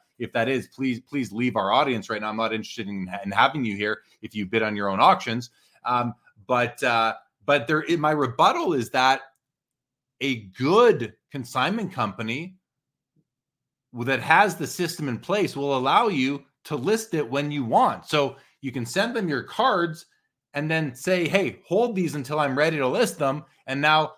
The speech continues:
I'm gonna let you know when I want you to list them for me." I think some of them have that ability.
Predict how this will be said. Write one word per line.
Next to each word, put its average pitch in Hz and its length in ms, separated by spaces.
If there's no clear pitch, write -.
I'm 143 160
gonna 165 140
let 160 180
you 165 100
know 214 160
when 143 140
I 131 40
want 147 180
you 147 80
to 147 60
list 143 220
them 180 140
for 139 220
me." 92 200
I 156 80
think 262 180
some 185 280
of 185 60
them 175 280
have 165 340
that 160 260
ability. 151 680